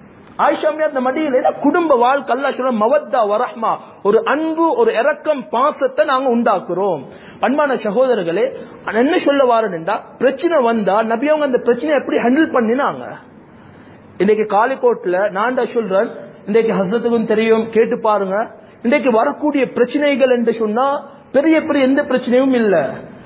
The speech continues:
சில நேரத்துல கணவனுக்கும் பிரச்சனை இல்ல, மனைவிக்கும் பிரச்சனை இல்ல. பிரச்சனை யாருக்குன்னா மாமக்கும் மாமிக்கும்.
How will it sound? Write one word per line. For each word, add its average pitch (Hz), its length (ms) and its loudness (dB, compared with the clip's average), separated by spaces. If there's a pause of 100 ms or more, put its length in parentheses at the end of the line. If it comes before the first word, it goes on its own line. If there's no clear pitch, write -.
சில 240 240 2
நேரத்துல 302 540 2
கணவனுக்கும் 285 540 0
பிரச்சனை 269 340 0
இல்ல, 285 200 2
மனைவிக்கும் 277 520 0
பிரச்சனை 254 380 0
இல்ல. 160 320 0
பிரச்சனை 285 360 0
யாருக்குன்னா 269 500 0
மாமக்கும் 262 460 -2
மாமிக்கும். 147 600 -6